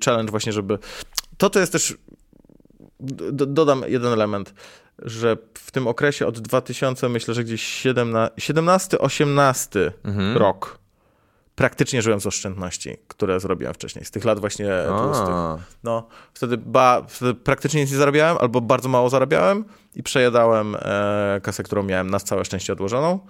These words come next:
Speaker 1: E, nie wyzerowałem się na szczęście, ale tam już czułem, wiesz, takie, że okej, nie, jakby
Speaker 2: Oddech.
Speaker 1: spokojnie, spokojnie, nie, tu
Speaker 2: Tak.
Speaker 1: lepiej zacznij coś robić.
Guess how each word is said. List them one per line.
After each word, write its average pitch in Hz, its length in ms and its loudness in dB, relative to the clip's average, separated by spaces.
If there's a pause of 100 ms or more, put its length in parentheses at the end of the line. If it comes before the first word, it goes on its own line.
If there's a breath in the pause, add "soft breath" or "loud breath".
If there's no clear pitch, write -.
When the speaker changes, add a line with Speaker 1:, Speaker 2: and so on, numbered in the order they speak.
(680 loud breath)
Speaker 1:
E, 117 800 4
nie 135 260 2
wyzerowałem 139 920 4
się 113 140 -4
na 104 120 0
szczęście, 117 640 2
ale 160 280 6
tam 208 200 4
już 208 220 2
czułem, 170 420 6
wiesz, 135 260 4
takie, 113 260 -2
że 107 160 0
okej, 120 520 2
nie, 101 180 -2
jakby 113 240 0
Speaker 2:
Oddech. 113 160 2
Speaker 1:
spokojnie, 123 480 2
spokojnie, 98 560 0
nie, 120 320 0
tu 127 100 0
Speaker 2:
Tak. 131 180 2
Speaker 1:
lepiej 175 280 4
zacznij 180 260 2
coś 143 160 -2
robić. 113 280 2